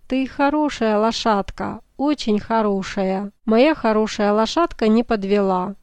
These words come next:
А вот Лушкина, видимо, у рыжухи копыто скользнуло с камня. Она подвернула ногу, и моя сестрица полетела в воду.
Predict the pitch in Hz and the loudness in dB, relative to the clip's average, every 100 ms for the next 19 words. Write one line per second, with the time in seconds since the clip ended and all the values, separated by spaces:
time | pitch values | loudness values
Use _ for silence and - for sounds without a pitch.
0 | _ 208 202 202 247 294 330 - - 190 | _ -2 0 0 0 0 0 -2 -2 2
1 | 190 180 196 - - 208 233 202 220 214 | 2 0 -4 -12 -8 -2 0 4 6 8
2 | 208 214 226 262 320 - 214 220 208 311 | 6 6 4 2 0 0 -2 0 0 2
3 | 247 - 226 202 214 240 254 - - 202 | 0 0 0 2 6 6 6 2 -2 2
4 | 190 185 185 175 208 _ - 220 262 - | 4 4 4 0 -4 _ 0 4 4 2
5 | 202 208 214 220 220 226 240 311 285 254 | 0 2 4 6 6 4 4 4 2 2
6 | 247 - 220 220 220 214 - 233 - 330 | 0 2 4 6 6 4 2 -4 0 0
7 | - 240 202 202 196 269 233 190 190 196 | 2 0 0 0 2 2 2 0 0 -2
8 | 190 185 | 0 -2